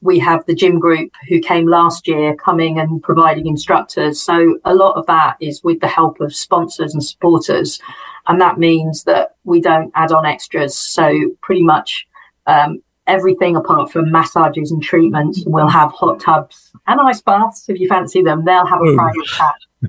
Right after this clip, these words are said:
Speaker 1: But the vast majority of the, of the, um, activities are included in your ticket price.
Speaker 2: Wow, that's incredible. That is good. Now, come the evening, um, everyone's sat around their tents and all that. Are there gonna be campfires and marshmallows?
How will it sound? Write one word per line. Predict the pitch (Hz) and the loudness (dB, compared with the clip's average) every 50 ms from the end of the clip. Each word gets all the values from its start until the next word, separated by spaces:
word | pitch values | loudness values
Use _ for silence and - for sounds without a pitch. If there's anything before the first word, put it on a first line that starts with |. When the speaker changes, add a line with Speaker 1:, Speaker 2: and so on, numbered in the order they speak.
| _ - | _ -2
Speaker 1:
But | 139 - 196 359 - - - _ _ - - | -2 0 2 2 0 0 -4 _ _ -10 -6
the | - 170 | -6 -2
vast | 170 214 208 208 202 - - | 2 2 4 2 2 0 -2
majority | 208 190 185 202 190 185 175 170 - 190 180 | -2 0 2 2 2 2 2 0 0 0 0
of | 160 | 0
the, | 156 156 - _ _ _ - - | 0 -6 -12 _ _ _ -8 -6
of | 175 160 151 170 | -6 -4 -2 0
the, | 170 165 165 165 | 2 4 4 4
um, | 160 156 160 160 156 151 - - - | 4 2 0 -2 -8 -10 -12 -12 -14
activities | 180 - - - 185 - - 175 165 - | -14 -12 -8 -8 -8 -6 -4 -6 -4 -2
are | 160 | -2
included | 156 135 - 175 170 165 151 160 | -4 -2 0 0 0 0 0 0
in | 151 156 | 0 2
your | 156 151 147 147 | 2 0 0 -2
ticket | - - - - - - - | -2 -6 -6 -6 -10 -14 -6
price. | - - 147 127 - _ _ _ _ _ _ _ - | -4 -4 -4 -4 -8 _ _ _ _ _ _ _ -6
Speaker 2:
Wow, | 139 139 165 202 233 254 240 185 147 139 | -2 -2 0 2 2 2 2 2 2 2
that's | 131 113 - | 0 0 -2
incredible. | 151 135 117 - - 156 160 175 190 160 131 117 107 101 101 107 95 _ _ _ _ - - | -2 -2 -2 -2 -2 -2 0 0 0 0 0 0 0 0 0 -4 -6 _ _ _ _ -6 -4
That | - 185 185 | -4 0 0
is | 170 165 165 | 0 0 -2
good. | - - 123 113 - - - _ - - - - - - - | -2 -4 -2 -2 -2 -6 -8 _ -20 -18 -18 -18 -16 -8 -2
Now, | - 190 196 180 180 - | 0 2 2 2 0 -2
come | - 226 247 247 233 | 0 2 4 4 4
the | 214 | 6
evening, | 180 143 127 117 131 120 117 123 135 135 120 139 143 - - | 4 4 2 2 2 0 2 2 0 -2 -2 -4 -8 -6 -2
um, | 135 127 127 123 131 135 - - - 135 123 - | 0 0 2 2 2 0 0 -2 -4 -6 -4 -2
everyone's | - 135 143 143 135 131 139 131 | 0 0 2 2 2 2 2 0
sat | - - 160 135 139 | 0 -2 -2 -2 0
around | 135 139 135 135 139 135 | 0 0 2 2 2 2
their | 135 135 | 0 0
tents | 127 - - 143 135 131 - - - 151 | -2 -2 -2 -2 -2 -2 -4 -6 -4 -2
and | 143 | -2
all | 135 127 123 | 0 0 0
that. | 131 139 139 - _ - | 0 0 0 -2 _ -2
Are | 175 | -2
there | 170 - 247 | -2 -2 0
gonna | - 202 190 202 | 2 4 4 4
be | 175 180 - | 4 2 0
campfires | - - 196 196 175 - - - 180 180 180 180 147 - | 0 -2 0 0 0 -2 0 0 2 4 4 2 2 4
and | 180 175 | 2 2
marshmallows? | 175 170 160 143 - 175 156 156 160 135 123 120 117 110 - - | 4 2 0 0 0 0 0 0 0 0 -2 -2 -4 -6 -10 -14